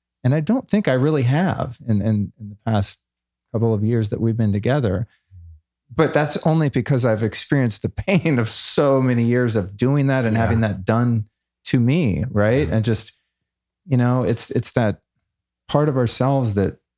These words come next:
Speaker 1: that wants to seize up and, and close and protect. Again,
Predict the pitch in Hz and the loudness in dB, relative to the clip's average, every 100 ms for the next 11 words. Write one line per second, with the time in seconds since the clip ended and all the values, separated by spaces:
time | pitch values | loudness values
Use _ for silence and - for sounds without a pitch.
0 | _ 107 98 117 135 - - - - 143 | _ -4 0 0 -2 -4 -4 -2 0 2
1 | 123 104 117 120 - 107 92 - - 95 | 2 2 0 0 -2 0 0 -2 -4 -6
2 | - - 120 123 131 123 107 98 90 95 | -6 -6 0 2 2 2 0 0 -2 -4
3 | - 139 135 107 - - _ _ _ _ | -4 0 0 0 -4 -18 _ _ _ _
4 | _ _ - 107 131 139 110 | _ _ -4 0 2 2 0